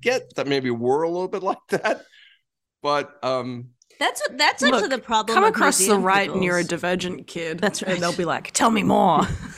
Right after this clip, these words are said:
Speaker 2: But that's, like, the problem with museums, right? Sometimes they will not sacrifice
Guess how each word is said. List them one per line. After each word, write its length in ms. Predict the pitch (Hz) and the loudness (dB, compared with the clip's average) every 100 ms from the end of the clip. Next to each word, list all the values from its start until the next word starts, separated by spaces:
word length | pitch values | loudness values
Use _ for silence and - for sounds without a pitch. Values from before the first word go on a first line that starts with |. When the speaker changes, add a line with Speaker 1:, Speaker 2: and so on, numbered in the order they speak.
| 269 - 247 - 247 - - - - | -12 -10 -12 -14 -14 -14 -10 -8 -2
Speaker 2:
But 300 | 339 339 - | -2 0 -2
that's, 300 | 370 - - | 0 0 0
like, 220 | 622 - | -2 -2
the 80 | 339 | -6
problem 420 | - 240 214 208 | -2 0 0 0
with 120 | 196 185 | -2 -4
museums, 580 | 165 175 160 - - | -6 -8 -10 -12 -12
right? 220 | 160 170 - - | -8 -8 -8 -6
Sometimes 360 | 247 294 302 | -2 0 0
they 80 | 262 | 0
will 240 | 214 208 214 | 0 0 -2
not 640 | 202 196 190 208 214 - | -2 -2 0 0 0 -4
sacrifice 1040 | - 190 190 190 180 170 165 165 - - | -6 -6 -6 -6 -6 -6 -4 -6 -8 -10